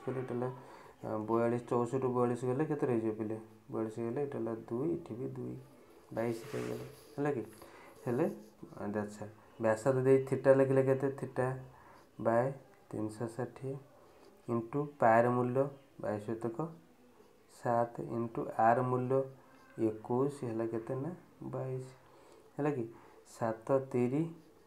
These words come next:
ଏକୋଇଶ, ଆଉ ଯାହା ସେଠି ଗୁଣାଗୁଣି କରିଦିଅ। ଏଠି ଥିଟା କେତେ ହେଇଯିବ? ଏପଟେ ବାଇଶ ଥିଲା, ଏଇଟା ହେଇଯିବ ଗୁଣନ ତିନିଶହ ଷାଠିଏ, ଆଉ ହେଇଯିବ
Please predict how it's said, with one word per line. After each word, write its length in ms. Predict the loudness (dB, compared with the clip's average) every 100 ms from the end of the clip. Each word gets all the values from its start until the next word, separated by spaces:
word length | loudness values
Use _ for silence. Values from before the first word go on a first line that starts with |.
| -20 -10
ଏକୋଇଶ, 560 | -8 -4 -4 -4 -6 -10 -10 -20 -20 -8
ଆଉ 120 | -2 2
ଯାହା 180 | 2 0
ସେଠି 160 | -2
ଗୁଣାଗୁଣି 360 | -2 0 0 0
କରିଦିଅ। 360 | 0 0 0 -2 -4 -18 -20 -18 -10
ଏଠି 140 | -8
ଥିଟା 360 | -6 -8 -2 -2
କେତେ 260 | 0 -2 0
ହେଇଯିବ? 320 | 0 0 -2 -2
ଏପଟେ 280 | -6 -6 -2
ବାଇଶ 380 | 0 2 2 0 -4 -4
ଥିଲା, 200 | -2 -4
ଏଇଟା 1040 | -6 -16 _ -20 -20 -20 -20 -20 -8 -2
ହେଇଯିବ 260 | 0 2 0
ଗୁଣନ 420 | 2 2 4 0
ତିନିଶହ 420 | -2 -4 -4 -6
ଷାଠିଏ, 560 | -4 -6 -6 -4 -2 -2 -4 -14 -20 -20 -20 -20 -20 -20 -20 -14
ଆଉ 140 | -6 -2 0
ହେଇଯିବ 320 | -2 -2